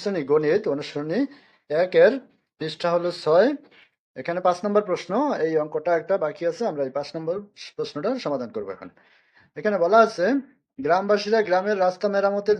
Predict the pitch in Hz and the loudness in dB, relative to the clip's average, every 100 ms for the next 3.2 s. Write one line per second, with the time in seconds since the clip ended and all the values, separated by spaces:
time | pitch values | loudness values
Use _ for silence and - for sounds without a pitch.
0 | 180 196 208 226 180 180 208 208 190 196 | 0 -2 -2 0 -2 0 -2 0 0 0
1 | 185 156 165 175 156 131 110 104 135 175 | -2 -4 -2 0 0 -2 -4 -4 0 0
2 | 202 214 196 285 - _ _ _ 185 196 | 2 2 4 0 -4 _ _ _ -6 -6
3 | 196 | -4